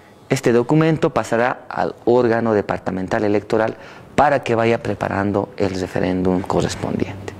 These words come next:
¿no? La norma nos dice que en un plazo de ciento veinte días de emitido el dictamen del tribunal,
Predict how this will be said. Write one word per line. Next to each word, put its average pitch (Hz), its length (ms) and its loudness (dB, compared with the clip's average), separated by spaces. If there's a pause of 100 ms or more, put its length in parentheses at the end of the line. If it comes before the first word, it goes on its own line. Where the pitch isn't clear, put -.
(140)
¿no? 185 180 0 (1500)
La 101 100 4
norma 131 320 6
nos 139 180 4
dice 135 280 2
que 110 80 2
en 104 40 2
un 104 100 0
plazo 120 260 0
de 104 100 4
ciento 139 400 2
veinte 127 340 4
días 147 300 4
de 110 60 0
emitido 135 380 4
el 131 100 2
dictamen 135 420 2
del 117 140 2
tribunal, 175 480 4